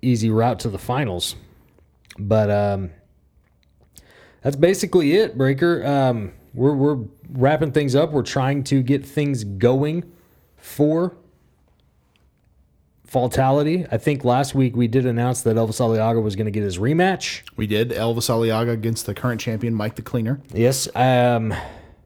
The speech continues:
Speaker 1: we will have the Fatality tournament finals at Fatality. The Fatality Tower, uh, with Tier One is going to continue.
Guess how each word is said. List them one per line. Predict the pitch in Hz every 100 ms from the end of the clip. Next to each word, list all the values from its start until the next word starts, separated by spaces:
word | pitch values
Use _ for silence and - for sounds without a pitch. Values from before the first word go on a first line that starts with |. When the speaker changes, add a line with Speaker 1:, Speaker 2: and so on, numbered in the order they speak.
| _ _ _ _ _ _ _ - -
Speaker 1:
we | 113
will | 120 113
have | 120 107
the | 107
Fatality | 123 117 - 120 139 139
tournament | 135 139 139 123
finals | - 143 147 156 165 -
at | 139 165 -
Fatality. | - 151 135 139 147 156 160
The | 147
Fatality | - 135 127 131 139 127 113
Tower, | - 127 131 147 151 135 -
uh, | - 113 110 101
with | 98 -
Tier | - 135
One | 120 135
is | 131
going | 110 131 131
to |
continue. | - 107 123 127 147